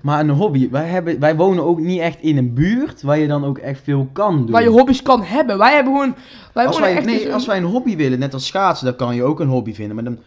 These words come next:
Speaker 1: zouden wij helemaal naar Den Bosch moeten gaan om te gaan
Speaker 2: Dat is niet
Speaker 1: schaatsen.
Speaker 2: heel ver, hè?
Speaker 1: Nee, het is niet ver, maar
Speaker 2: Ik bedoel,
Speaker 1: je hebt ook
Speaker 2: ik,
Speaker 1: niet
Speaker 2: ik
Speaker 1: altijd
Speaker 2: moet
Speaker 1: zin.
Speaker 2: waarschijnlijk dan weer taxi spelen en dan
Speaker 1: Ja.
Speaker 2: rijden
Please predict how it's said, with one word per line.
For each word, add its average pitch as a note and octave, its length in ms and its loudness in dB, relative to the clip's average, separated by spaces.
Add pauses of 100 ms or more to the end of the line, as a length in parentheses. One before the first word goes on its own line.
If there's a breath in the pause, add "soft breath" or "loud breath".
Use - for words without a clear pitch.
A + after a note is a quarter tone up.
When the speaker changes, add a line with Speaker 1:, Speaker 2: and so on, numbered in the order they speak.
Speaker 1:
zouden C3 260 -4
wij C3 100 -4
helemaal D3+ 240 -4
naar E3+ 80 0
Den F3 60 -6
Bosch A3+ 220 -2
moeten D3+ 200 -6
gaan A#2 260 -6
om A#2+ 140 -4
te A#2+ 60 -12 (160)
gaan C#3 100 -10
Speaker 2:
Dat C#3+ 100 -4
is - 80 -8
niet F3 100 -4
Speaker 1:
schaatsen. F3+ 160 -2 (100)
Speaker 2:
heel G#3 100 2
ver, G3+ 340 0
hè? F#3 60 -6 (120)
Speaker 1:
Nee, A2 120 -4
het G#2+ 100 -8
is - 80 -12
niet A#2 160 -4
ver, A#2 260 -4
maar G#2+ 120 -8
Speaker 2:
Ik G2+ 60 -16
bedoel, A3 360 4
Speaker 1:
je C3 80 -2
hebt B2+ 120 -4
ook A#3 60 4
Speaker 2:
ik, C#4 80 6
Speaker 1:
niet D4 80 0
Speaker 2:
ik C#4 60 -6
Speaker 1:
altijd C#4 160 2
Speaker 2:
moet C#4 80 4
Speaker 1:
zin. C4+ 100 2
Speaker 2:
waarschijnlijk B3+ 360 6
dan B3 80 6
weer A#3+ 220 2
taxi C#4+ 320 0
spelen G#3 480 0
en A#3 100 -4
dan A3+ 380 0
Speaker 1:
Ja. A3 220 -2
Speaker 2:
rijden A#3 280 0